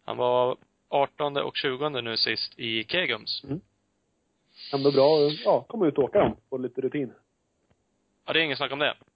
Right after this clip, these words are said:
Speaker 1: Eh, Kegums, apropå bara, vi kan ta lite V M. Filip Bengtsson, total nia.
Speaker 2: Ja, fruktansvärt bra.
Speaker 1: Lag V M-banan. Han körde ju bra förra året där på lag V M.
Speaker 2: Ja, det är också
Speaker 1: Och V M,
Speaker 2: helt
Speaker 1: för den
Speaker 2: magiskt,
Speaker 1: delen, som inte
Speaker 2: eh, magiskt bra.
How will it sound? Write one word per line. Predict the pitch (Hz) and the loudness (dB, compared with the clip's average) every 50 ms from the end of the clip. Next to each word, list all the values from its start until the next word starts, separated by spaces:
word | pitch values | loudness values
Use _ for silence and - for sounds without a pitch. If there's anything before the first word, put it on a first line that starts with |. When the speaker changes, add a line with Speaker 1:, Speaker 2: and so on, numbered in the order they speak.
| _ _ - | _ _ -10
Speaker 1:
Eh, | - 135 131 131 135 - _ - | -6 -2 -2 -2 -2 -4 _ -6
Kegums, | - 170 185 202 175 143 123 117 113 - - - - | -4 -2 -2 0 -2 -4 -4 -6 -10 -12 -12 -12 -12
apropå | 147 127 131 131 127 123 | -12 -12 -10 -8 -8 -8
bara, | 120 117 113 113 113 | -6 -6 -6 -6 -6
vi | 113 117 120 117 | -6 -6 -8 -8
kan | - - 131 | -8 -8 -10
ta | - 131 127 | -8 -8 -8
lite | 123 - | -8 -8
V | 123 123 127 135 | -8 -6 -4 -4
M. | 131 120 117 | -6 -6 -6
Filip | - 139 135 - | -6 -8 -6 -4
Bengtsson, | 147 143 147 - - 123 113 113 | -6 -6 -6 -6 -8 -10 -10 -8
total | - 127 - 135 127 123 | -10 -8 -4 -4 -4 -4
nia. | 127 135 143 135 117 113 _ _ _ _ | -4 -4 -4 -2 -4 -4 _ _ _ _
Speaker 2:
Ja, | - 156 190 240 262 285 294 - _ _ _ _ _ _ _ _ _ _ _ _ _ - | 4 6 8 8 8 6 4 0 _ _ _ _ _ _ _ _ _ _ _ _ _ -10
fruktansvärt | 185 175 - 165 143 185 240 233 | -8 -6 -4 -2 0 0 0 0
bra. | - 165 139 | 2 4 4
Speaker 1:
Lag | 139 135 123 | 4 4 2
V | 131 | 0
M-banan. | 135 135 131 143 147 160 156 135 117 110 110 110 - | -2 -2 0 0 0 0 0 0 -4 -6 -6 -10 -10
Han | 139 123 127 | -10 -10 -8
körde | - 135 127 135 | -8 -8 -6 -6
ju | 131 | -6
bra | 127 127 120 | -4 -6 -6
förra | - 127 120 120 127 | -4 -6 -6 -6 -6
året | 120 113 | -6 -6
där | 110 107 | -8 -8
på | 113 | -8
lag | 117 113 110 110 | -6 -6 -6 -6
V | 117 | -8
M. | 120 117 113 _ | -10 -10 -12 _
Speaker 2:
Ja, | - 131 131 139 147 147 143 - - | 0 2 4 4 4 4 0 -4 -8
det | 127 127 | -6 -4
är | 123 | -2
också | 123 120 120 127 - - 127 | -2 -4 -6 -8 -12 -12 -6
Speaker 1:
Och | 117 | -2
V | 127 117 110 | -2 0 0
M, | 123 135 120 | 0 -2 -2
Speaker 2:
helt | 120 113 107 - | -6 -12 _ -14
Speaker 1:
för | 131 135 131 | -10 -10 -8
den | |
Speaker 2:
magiskt, | 123 120 113 113 | -8 -8 -10 -10
Speaker 1:
delen, | - 110 | -12 -12
som | 110 - 120 | -12 -10 -10
inte | 117 117 117 | -10 -10 -10
Speaker 2:
eh, | 120 | -12
magiskt | 123 135 135 127 120 104 _ - | -12 -12 -10 -10 -10 -12 _ -12
bra. | - 117 113 110 | -10 -10 -10 -10